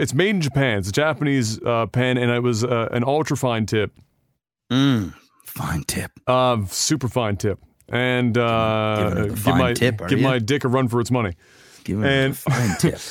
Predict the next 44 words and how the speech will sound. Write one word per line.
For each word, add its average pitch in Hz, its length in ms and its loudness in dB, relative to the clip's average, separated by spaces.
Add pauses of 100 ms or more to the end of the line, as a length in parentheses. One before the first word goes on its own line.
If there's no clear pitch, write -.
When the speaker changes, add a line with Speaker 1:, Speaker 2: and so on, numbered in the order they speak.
Speaker 1:
<laughs> - 220 -16
and, 135 420 2
uh, 123 420 4
got 165 220 2
that, 170 280 2
and 139 200 0
I 135 80 2
got, 135 180 0
like, 127 160 2
some 127 180 -4
ink, 160 360 0
and 135 100 2
I 123 80 0
got 123 160 0
thing 135 220 2
to, 120 180 2
to, 110 480 -2
to 120 80 -2
clean 135 300 0
it 123 100 2
out 131 220 2
'cause 123 80 0
it's 101 100 -4
cartridge 135 460 -2
based 127 420 2
and, 120 180 0
and 117 140 0
whatnot. 120 460 -2
And, 107 160 0 (680)
uh, 117 460 0
got 143 180 2
here, 147 160 2
it 131 60 0
was, 123 120 0
it 127 40 0
was 117 140 0
this 107 120 -2
white 139 300 0
and 127 140 0
gold 135 320 2
thing, 135 240 2
and 123 80 -2
it - 20 -8
was, 101 240 -4